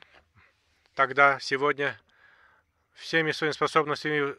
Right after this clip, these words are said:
возможностями, всей своей силой и мощью мы должны стать помощниками этого Мессии Махди, мира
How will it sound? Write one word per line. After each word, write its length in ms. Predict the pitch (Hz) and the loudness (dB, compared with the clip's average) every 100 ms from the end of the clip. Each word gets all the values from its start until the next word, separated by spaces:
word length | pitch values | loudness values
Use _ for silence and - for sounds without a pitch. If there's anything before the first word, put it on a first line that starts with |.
| - 135 | -16 -8
возможностями, 840 | 127 131 156 139 - 143 135 113 _ - - - - _ _ _ _ - | -6 -2 -2 -4 -6 -6 -6 -12 _ -20 -20 -20 -20 _ _ _ _ -18
всей 280 | - - 143 | -12 -4 -4
своей 200 | - 135 | -2 -6
силой 300 | - 165 147 | -4 -2 -2
и 40 | |
мощью 340 | 147 165 - 139 | 0 0 0 -2
мы 280 | 143 156 | -2 -4
должны 360 | 120 135 123 147 | -2 -4 -4 -6
стать 300 | - 151 139 | -2 0 0
помощниками 640 | - 143 151 - 147 143 139 | -4 -4 -4 -4 -4 -4 -2
этого 280 | 147 139 | -4 -4
Мессии 260 | 135 123 147 | -4 -6 -6
Махди, 360 | 131 117 120 - - - - _ | -6 -6 -8 -10 -20 -20 -20 _
мира 560 | - 110 143 131 120 | -20 -8 -2 -2 -2